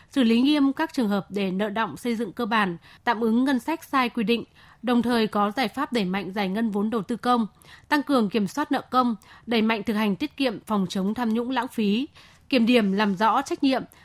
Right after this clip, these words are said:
xử lý nghiêm kịp thời các tổ chức, cá nhân có hành vi vi phạm pháp luật trong quản lý, sử dụng ngân sách nhà nước, góp phần quản lý sử dụng tiết kiệm, hiệu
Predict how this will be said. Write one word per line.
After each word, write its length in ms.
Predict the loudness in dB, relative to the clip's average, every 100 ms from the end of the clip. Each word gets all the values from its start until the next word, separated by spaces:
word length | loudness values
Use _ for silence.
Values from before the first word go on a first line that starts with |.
| -6
xử 80 | 0
lý 160 | 2 2
nghiêm 360 | 2 2 0
kịp 240 | -2 -4 -2
thời 240 | 0 0
các 180 | -2 -4
tổ 120 | -4
chức, 180 | -4 -4
cá 100 | -4
nhân 340 | -2 -2 -2
có 140 | -2 -4
hành 260 | -2 -4
vi 200 | -2 -2
vi 160 | -2 -4
phạm 240 | -4 -6
pháp 200 | -6 -4
luật 140 | -4 -4
trong 320 | -6 -4 -4 -2
quản 200 | -2 0
lý, 360 | 0 0 0 -6 -16 -8
sử 160 | -2 2
dụng 280 | 2 0
ngân 140 | -2 -4
sách 140 | -4 -4
nhà 60 |
nước, 280 | -2 0 -2 -4 -16 -20 -6
góp 160 | -2 0
phần 220 | 2 0 0
quản 220 | 0 0
lý 200 | 0 0
sử 180 | -2 -2
dụng 200 | -2 -4
tiết 240 | -6 -4
kiệm, 180 | -2 -2 -4 -18 -12
hiệu 180 | -2 -2